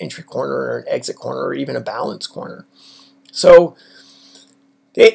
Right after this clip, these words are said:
apexes, think about 'em a little bit differently. Think about 'em as your report card for your riding. Think about 'em as what control am I using when? Am I at, am I, am I able to take away lean angle from it?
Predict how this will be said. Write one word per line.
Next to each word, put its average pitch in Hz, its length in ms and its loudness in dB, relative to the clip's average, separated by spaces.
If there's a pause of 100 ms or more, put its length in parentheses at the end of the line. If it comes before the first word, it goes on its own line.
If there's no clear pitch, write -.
apexes, 262 600 2 (240)
think 285 180 0
about 220 220 8
'em 196 80 6
a 175 40 6
little 175 140 4
bit 139 140 -2
differently. 127 400 -10
Think 233 200 -2
about 180 260 6
'em 165 100 2
as 135 140 -2
your 131 100 -8
report 135 500 -6
card 131 560 -4
for 139 180 -6
your 131 140 -6
riding. - 460 -8
Think 202 260 -6
about 151 280 4
'em 143 100 -4
as 123 180 -6
what 185 220 4
control 170 320 -2
am 151 40 -4
I 143 60 -2
using 143 380 -6
when? 147 400 -4 (420)
Am - 60 -8
I - 100 0
at, 156 340 -2
am 175 120 0
I, 147 260 0
am 165 100 -2
I 147 120 0
able 180 260 2
to 160 80 0
take 165 240 -6
away 143 200 -2
lean 151 220 -8
angle 127 240 -6
from 180 300 -4
it? 277 280 -2